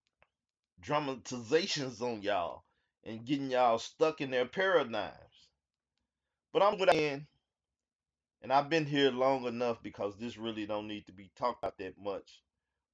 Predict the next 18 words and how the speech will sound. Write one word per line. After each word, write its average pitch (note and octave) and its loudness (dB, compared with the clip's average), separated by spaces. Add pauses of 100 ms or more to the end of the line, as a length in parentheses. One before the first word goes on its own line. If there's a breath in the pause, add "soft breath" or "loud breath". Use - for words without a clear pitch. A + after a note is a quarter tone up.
But B2+ 2 (560)
you B2+ -12
just B2 -8
gotta C3 6
remember, A#2+ -4
simplicity, C3 -6 (480)
significance. A#2+ -8 (640)
If G#2 -8 (100)
two A#3+ -2
is F3 -6
one, E3 2 (500)
then C3+ -2
what's F3 4
the D#3+ -2
matter D#3 4
with C#3 -4
you E3 2
all? A2+ 4